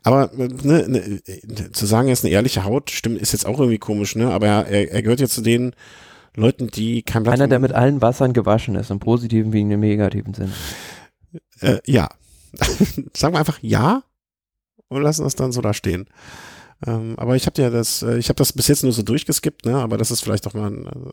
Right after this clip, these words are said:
Speaker 1: so mal im Vorbei-, äh, Nebenherschauen, äh, ein schönes Ding, was da produziert wurde von denen. Und, äh, wo man auch so ein bisschen Einblick in das Leben der Fahrer bei so einer Veranstaltung da gewinnt. Und dass das auch nicht nur alles Rock'n'Roll und, äh, Täubchen im Mund, äh,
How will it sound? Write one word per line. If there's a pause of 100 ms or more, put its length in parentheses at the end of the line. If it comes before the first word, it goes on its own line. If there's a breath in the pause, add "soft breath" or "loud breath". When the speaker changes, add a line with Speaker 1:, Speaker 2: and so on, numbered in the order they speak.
(140)
Speaker 1:
so
mal
im
Vorbei-,
äh,
Nebenherschauen, (540 loud breath)
äh,
ein
schönes
Ding,
was
da
produziert
wurde
von
denen. (300)
Und,
äh,
wo
man
auch
so
ein
bisschen
Einblick
in
das
Leben
der
Fahrer (240)
bei
so
einer
Veranstaltung
da
gewinnt.
Und
dass
das (420 loud breath)
auch
nicht
nur
alles
Rock'n'Roll
und,
äh, (720 loud breath)
Täubchen
im
Mund, (120)
äh,